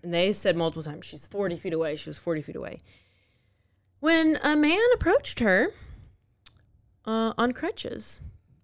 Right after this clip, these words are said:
and he dropped his briefcase. And this was the ruse. He asked her if, um, she would, you know, help him carry his briefcase to his car because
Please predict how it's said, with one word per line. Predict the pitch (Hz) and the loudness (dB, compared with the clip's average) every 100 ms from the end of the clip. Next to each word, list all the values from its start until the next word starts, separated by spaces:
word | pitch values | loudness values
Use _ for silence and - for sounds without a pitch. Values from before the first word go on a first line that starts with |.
| _ | _
and | 214 240 | -4 -2
he | 214 | -2
dropped | 190 185 - | -2 -4 -4
his | 233 233 | -8 -8
briefcase. | - - - - - - - - | -10 -12 -12 -14 -12 -10 -10 -6
And | 196 202 196 196 165 | -4 -2 -2 -2 -4
this | 160 - | -6 -6
was | 233 262 | -8 -8
the | 330 | -8
ruse. | 349 370 349 330 - - - - - | -6 -4 -4 -6 -8 -10 -14 -20 -12
He | 214 | -6
asked | 180 180 208 - - | -2 -2 -4 -8 -2
her | 190 175 175 - | 2 4 2 0
if, | 175 165 180 - - - _ _ _ _ _ _ _ - | 0 0 0 -4 -12 -20 _ _ _ _ _ _ _ -6
um, | 180 175 175 175 175 | -2 0 -2 -4 -6
she | - - 202 196 | -6 -4 -4 -4
would, | 175 180 175 170 160 - _ _ _ _ _ _ | 0 2 4 2 0 -8 _ _ _ _ _ _
you | 208 180 | -10 -8
know, | 160 | -6
help | 156 175 | -6 -6
him | 196 196 | -6 -8
carry | - 170 185 | -4 -4 -4
his | 208 - | -6 -8
briefcase | - 381 - 185 180 - | -6 -6 -4 -4 -4 -6
to | 196 | -8
his | 190 | -8
car | - 339 330 | -8 -6 -4
because | 208 202 202 202 - - | -6 -6 -6 -6 -8 -14